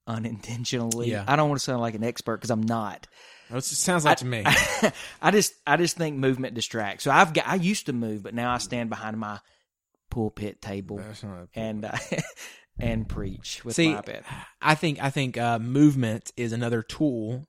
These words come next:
Speaker 2: that we can use to
Speaker 1: I
Speaker 2: engage
Speaker 1: said unless
Speaker 2: people.
Speaker 1: it's intentional.
Speaker 2: That's, that's where I'm, I'm going at. Um, I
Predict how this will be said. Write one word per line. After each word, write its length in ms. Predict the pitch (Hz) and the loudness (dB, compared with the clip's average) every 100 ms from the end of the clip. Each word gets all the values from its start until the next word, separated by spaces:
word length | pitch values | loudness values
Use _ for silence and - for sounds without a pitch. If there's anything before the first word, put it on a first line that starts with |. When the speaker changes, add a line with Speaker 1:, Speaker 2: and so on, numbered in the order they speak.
| - | -14
Speaker 2:
that 160 | 92 120 | -8 -4
we 120 | 127 | -2
can 200 | 131 123 | -2 -2
use 300 | 117 113 110 | -2 -2 -2
to 60 | |
Speaker 1:
I 140 | 113 127 | 2 4
Speaker 2:
engage 140 | 120 | 4
Speaker 1:
said 360 | 117 160 - - | 4 6 6 6
unless 420 | 175 165 160 160 | 4 4 2 2
Speaker 2:
people. 160 | 175 - | 0 0
Speaker 1:
it's 80 | |
intentional. 640 | 190 190 170 143 143 143 190 | -2 -2 -4 -4 -6 -6 2
Speaker 2:
That's, 280 | 147 151 - | 4 4 2
that's 360 | - 139 139 | -2 0 2
where 80 | 143 | 2
I'm, 200 | 131 127 | 2 0
I'm 100 | 117 | -2
going 280 | 127 120 110 | 2 2 0
at. 200 | 107 - | -4 -2
Um, 280 | 120 120 117 | 0 0 0
I 520 | - 139 151 151 147 | 4 8 8 6 0